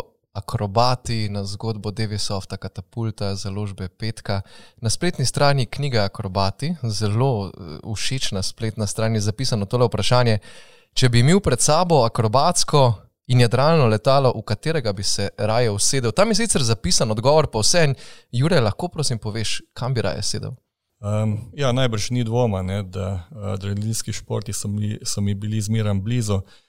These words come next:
Speaker 2: in, eh, vožnja z akrobatskim letalom je bila v največji užitek.
Speaker 1: Pa je to povezano tudi s filozofijo podjetništva? Tvojo?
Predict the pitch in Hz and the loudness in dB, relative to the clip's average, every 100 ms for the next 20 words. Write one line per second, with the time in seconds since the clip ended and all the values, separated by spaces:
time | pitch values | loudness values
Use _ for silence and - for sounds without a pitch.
0 | _ _ 101 98 98 107 98 101 90 - | _ _ -6 -2 -2 -2 -2 -2 -4 -6
1 | 110 113 101 92 - 101 110 110 - 98 | -2 0 0 -4 -6 -6 -4 -4 -4 -8
2 | 95 107 104 95 95 95 104 98 101 - | -4 -4 -2 -2 -4 -4 -4 -4 -6 -10
3 | 101 98 101 95 95 104 98 95 - 107 | -18 -12 -8 -8 -8 -8 -8 -8 -12 -20
4 | - _ _ _ _ - 117 127 113 117 | -20 _ _ _ _ 0 2 2 0 2
5 | 120 113 107 110 110 - 104 107 101 - | 2 2 0 0 -2 -2 -2 -4 -4 -4
6 | 117 - 104 107 95 - 85 - _ _ | -4 -2 -6 -6 -8 -10 -12 -16 _ _
7 | _ - - - 104 85 | _ -20 -20 -2 0 0